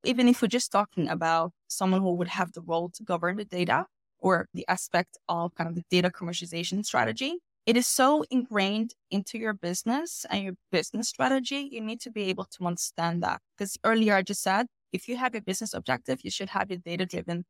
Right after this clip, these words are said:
objective as well. So you need to be able to understand business objective, right? It's very important. You can't go around this. So unfortunately, right, if you are gonna get into a role of governance in an organization,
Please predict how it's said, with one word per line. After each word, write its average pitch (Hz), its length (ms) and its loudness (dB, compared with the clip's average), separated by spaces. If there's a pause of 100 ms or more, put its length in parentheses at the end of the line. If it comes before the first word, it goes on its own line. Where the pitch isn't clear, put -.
(100)
objective 170 420 -10
as - 140 -10
well. - 220 -2 (360)
So - 140 0
you - 160 4
need 214 240 2
to - 80 -10
be 202 140 2
able 185 160 2
to - 20 2
understand 180 460 0
business 175 280 -6
objective, - 520 -4 (260)
right? 196 240 -8 (280)
It's 190 120 -12
very 180 180 4
important. - 600 -4
You 180 120 -4
can't 208 220 6
go 175 160 6
around 180 260 2
this. - 240 -8 (280)
So 240 120 4
unfortunately, 240 760 4 (480)
right, 208 260 4 (260)
if 262 540 2 (260)
you 208 460 -2
are 190 240 4 (200)
gonna 262 260 4
get 254 240 -2
into 202 240 -2
a - 20 -6
role 185 300 0
of 175 100 0 (100)
governance 214 540 0
in 294 100 2
an 294 120 -2
organization, 294 800 -2